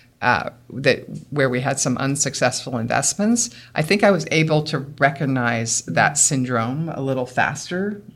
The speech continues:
than, than others, just because I had lived through the misery of it. So perhaps I was able to,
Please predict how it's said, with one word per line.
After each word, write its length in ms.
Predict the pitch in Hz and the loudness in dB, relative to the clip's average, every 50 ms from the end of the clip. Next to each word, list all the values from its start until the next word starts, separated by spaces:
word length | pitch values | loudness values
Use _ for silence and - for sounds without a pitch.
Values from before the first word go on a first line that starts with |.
| - - | -8 -2
than, 500 | 147 165 160 160 160 160 160 - - - - - _ _ - | 2 4 4 4 4 2 -2 -4 -10 -14 -18 -20 _ _ -6
than 260 | 156 156 160 151 147 | -2 2 2 2 4
others, 400 | - 143 151 156 165 175 180 165 | 4 4 6 6 6 4 4 0
just 200 | - 147 - - | -2 -4 -4 -2
because 300 | - 147 147 156 139 131 | -4 -2 0 0 0 2
I 100 | - 117 | 4 2
had 260 | 123 143 127 - 117 117 | 2 2 0 -2 -2 -2
lived 320 | 135 135 120 123 117 - | -4 -4 -4 -6 -12 -14
through 520 | - - - 135 127 123 120 113 113 117 120 139 160 - | -16 -14 -10 -8 -6 -4 -4 -4 -6 -8 -8 -10 -12 -12
the 160 | 135 123 123 | -10 -8 -6
misery 420 | 123 131 156 170 160 131 120 117 113 | -2 0 0 0 0 0 -2 -2 0
of 120 | 98 107 | -2 -2
it. 220 | 107 107 - - - - - - - - - - - | -2 -4 -6 -6 -8 -14 -18 -16 -16 -16 -16 -14 -6
So 260 | - - 165 147 139 | 0 4 6 6 6
perhaps 460 | - - 156 147 165 156 156 156 - | 4 0 0 2 4 4 2 2 2
I 120 | 156 143 139 | 2 2 2
was 380 | 131 131 131 131 - - - - | 2 0 -2 -2 -4 -6 -4 -2
able 260 | 143 143 127 135 131 131 | -2 -2 0 -2 -2 -2
to, 320 | - - 135 113 - - | -2 -2 -2 -2 -2 -4